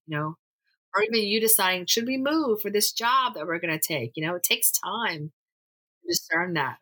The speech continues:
but it's, society expects us to make the decision really quickly. Not all of society, but a lot of society expects us to make it really quickly. It's almost countercultural or radical to say, like, "No, no, I'm gonna wait, look, take a little bit of time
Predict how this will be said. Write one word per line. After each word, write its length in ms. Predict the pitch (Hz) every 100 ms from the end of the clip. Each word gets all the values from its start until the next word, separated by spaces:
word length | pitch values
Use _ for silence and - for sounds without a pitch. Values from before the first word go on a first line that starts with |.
| -
but 240 | 170 175
it's, 200 | 180 - - _ -
society 400 | 190 202 208 208
expects 320 | - 180 -
us 120 | 175
to 60 | 180
make 120 | 165
the 60 | 160
decision 340 | 160 165 156
really 200 | 151 151
quickly. 580 | 147 131 - 196 262 285 _ _
Not 140 | 247 190
all 180 | 156 151
of 60 |
society, 420 | - - 143 147 147
but 100 | 151 - - -
a 60 | 202
lot 160 | 196 185
of 40 |
society 340 | - 175 165 160
expects 300 | - 170 -
us 100 | -
to 60 |
make 140 | 160 -
it 60 |
really 200 | 151 143
quickly. 540 | 143 160 - 131 135 139 - _ -
It's 160 | 175
almost 340 | 208 220 214 -
countercultural 720 | - 196 190 - 190 277 175 151
or 60 | 147
radical 420 | 147 147 180 147
to 60 | 151
say, 160 | -
like, 160 | 151 147 -
"No, 100 | 311
no, 200 | 220 135
I'm 80 | 170
gonna 120 | 196
wait, 180 | 190 180 -
look, 100 | - _ _ _ _ 208
take 120 | 208
a 40 | 196
little 160 | 190
bit 80 | 180
of 40 | 165 160
time 400 | 165 147 127